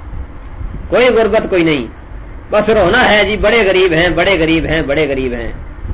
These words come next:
فضولیات سے پرہیز نہیں کرتے، الٹے سیدھے کام چھوڑتے نہیں ہیں، فضول خرچی سے باز نہیں آتے اور روتے ہیں غربت کو۔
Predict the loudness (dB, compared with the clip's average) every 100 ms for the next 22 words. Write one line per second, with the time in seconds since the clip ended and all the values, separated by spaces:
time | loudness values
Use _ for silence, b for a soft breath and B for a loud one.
0 | -8 -8 -8 -10 -12 -4 2 4 4 4
1 | 4 2 2 2 2 2 2 2 4 2
2 | 2 0 0 0 -2 -10 -14 -14 -12 -12
3 | -10 -12 -8 0 2 4 2 4 2 2
4 | 2 2 2 2 2 2 2 2 2 2
5 | -2 -10 -16 -16 -16 -4 2 4 4 4
6 | 0 2 2 2 2 2 2 2 0 2
7 | 2 4 2 0 2 2 2 0 -2 -2
8 | -6